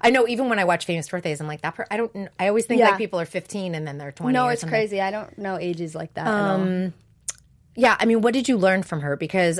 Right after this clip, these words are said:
Speaker 1: uh, she really is someone who has emerged big out of her generation of dancers,
Speaker 2: Yeah.
Speaker 1: too. And, and to be female, and I think, you know, in, in hip hop, it, breaking
Speaker 2: Hard.
Speaker 1: through, it's hard.
Speaker 2: It's
Speaker 1: It's
Speaker 2: hard.
Speaker 1: hard to break through, and she broke through in a very big way.
Speaker 2: Yeah.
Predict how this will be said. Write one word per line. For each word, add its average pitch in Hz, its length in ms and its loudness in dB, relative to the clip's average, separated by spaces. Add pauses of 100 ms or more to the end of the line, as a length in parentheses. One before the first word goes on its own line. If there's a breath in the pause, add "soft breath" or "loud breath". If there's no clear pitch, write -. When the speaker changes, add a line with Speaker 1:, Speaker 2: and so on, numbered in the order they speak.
Speaker 1:
uh, 175 160 -4
she - 200 -2
really 247 480 4
is 180 100 -2
someone 175 260 0
who 156 340 0
has 175 200 -6
emerged 170 460 -4 (120)
big 151 320 0
out 160 140 -6
of 147 80 -10
her 165 160 -2
generation 147 580 -6
of 139 120 -12
dancers, 147 480 -8
Speaker 2:
Yeah. 254 100 0
Speaker 1:
too. 156 300 0
And, 226 160 2
and 269 100 2
to 262 60 0
be 302 120 6
female, 254 640 2
and 208 180 2
I 202 60 2
think, 220 340 -4
you 202 80 -2
know, 180 220 0
in, 202 400 -2 (880 soft breath)
in 240 140 2
hip 220 240 -4
hop, 196 400 0
it, 208 200 -6 (520)
breaking 233 400 4
Speaker 2:
Hard. 170 160 2
Speaker 1:
through, 277 240 0
it's 202 120 -8
hard. 190 400 0
Speaker 2:
It's 147 100 -10
Speaker 1:
It's 196 80 -6
Speaker 2:
hard. 147 120 0
Speaker 1:
hard 233 200 2
to 226 60 2
break 196 200 0
through, 160 260 -4
and 156 160 -8
she 196 120 -6
broke 185 260 -2
through 170 180 -4
in 156 60 -4
a 143 60 -6
very 147 220 -2
big 143 200 -8
way. 135 260 -6
Speaker 2:
Yeah. 185 300 2